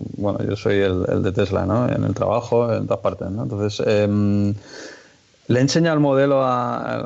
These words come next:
a gente que supuestamente no lo conocía, ¿no? Que tal, y, y curiosamente, y aquí voy a decir algo que probablemente no sea nada políticamente correcto, pero es mi experiencia, es lo que me ha pasado, enseñándoselo a personas, como tú decías, más jóvenes,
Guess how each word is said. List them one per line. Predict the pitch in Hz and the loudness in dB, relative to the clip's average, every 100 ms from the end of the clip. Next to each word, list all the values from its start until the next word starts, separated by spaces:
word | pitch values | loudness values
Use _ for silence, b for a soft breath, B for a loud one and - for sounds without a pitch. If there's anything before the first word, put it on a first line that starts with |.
| - - | -6 -8
a | |
gente | - 139 139 | 0 2 2
que | 120 | 0
supuestamente | - 113 131 135 131 127 123 | -2 -2 -2 0 0 0 0
no | 120 | 2
lo | 113 | 2
conocía, | 113 107 170 175 180 | 0 -2 0 -2 -2
¿no? | 180 254 - | -4 -6 -4
Que | 117 | -4
tal, | - 143 180 - - | -2 -4 -4 -8 -10
y, | - - _ _ _ - | -10 -12 _ _ _ -6
y | 131 | -4
curiosamente, | 117 120 143 156 180 180 190 196 226 240 | 0 2 2 0 -2 -2 -2 -2 -2 -2
y | 117 | -2
aquí | 107 120 | 0 2
voy | 135 | 4
a | |
decir | 127 123 | 2 2
algo | 131 123 | 2 0
que | |
probablemente | 113 110 117 120 | 0 -2 0 -2
no | 120 | -2
sea | 117 117 | -2 -2
nada | 117 117 | 0 0
políticamente | 110 113 117 113 110 | 0 0 0 0 0
correcto, | 110 175 220 | 0 -2 -2
pero | 113 104 | 0 0
es | 113 | 2
mi | 123 127 | 2 2
experiencia, | 117 120 120 135 220 170 | 2 2 0 0 -4 -6
es | 107 | -4
lo | |
que | 104 | -2
me | 104 | -2
ha | |
pasado, | 107 113 120 208 262 B B B - | -2 -2 0 -2 -6 B B B -6
enseñándoselo | 110 113 131 147 165 151 | -2 2 2 2 0 0
a | 135 | -2
personas, | 123 135 135 - - | -2 -2 -2 -4 -10
como | - 120 117 | 0 0 4
tú | |
decías, | 135 131 127 120 | 2 2 0 0
más | 127 | -2
jóvenes, | 151 135 110 | 0 0 -2